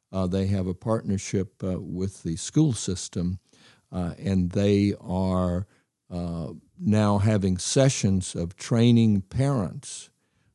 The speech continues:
about how to stimulate their children at home, uh, as far as language and sociability, uh, is concerned. And the, the really neat thing that's happening out of that is that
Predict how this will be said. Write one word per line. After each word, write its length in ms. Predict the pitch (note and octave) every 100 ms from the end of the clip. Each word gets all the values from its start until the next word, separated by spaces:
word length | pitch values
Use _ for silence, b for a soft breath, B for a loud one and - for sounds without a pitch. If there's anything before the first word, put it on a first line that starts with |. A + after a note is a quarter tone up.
| _
about 380 | G2 G2 F#2 -
how 220 | - G#2 G#2+
to 120 | F#2
stimulate 720 | - - A2+ G#2+ G2 G2+ G2
their 160 | - F2
children 680 | - - A2 G#2 F#2+ F2+ F#2+
at 180 | F#2+ D#2+
home, 600 | - - C3 G#2+ E2 F#2+ - _ _ _ _ _
uh, 160 | F#2 F2+
as 160 | D#2+ -
far 280 | G#2 F#2+ E2+
as 160 | -
language 540 | F#2 G#2+ A2+ G2+ F#2+ F#2
and 100 | E2
sociability, 1040 | - G2+ - F2 F#2 G#2 G2+ F2 D#2+ F2
uh, 220 | E2 E2+ - -
is 220 | E2+ -
concerned. 720 | - E2+ - F#2+ F2+ F2 - b b _ G#2
And 180 | F#2+
the, 240 | F#2 F2 D2
the 440 | F2 F2 E2+ E2+ D#2+
really 420 | B2 D#3+ F3+ A2+
neat 260 | A2 B2 -
thing 340 | - G#2+ G2
that's 200 | F2+ -
happening 600 | A#2 A2+ A2+ F#2 E2 E2
out 240 | - F2+ F2
of 140 | F#2
that 340 | G2+ F#2 E2+ -
is 300 | - F2+ -
that 220 | - E2+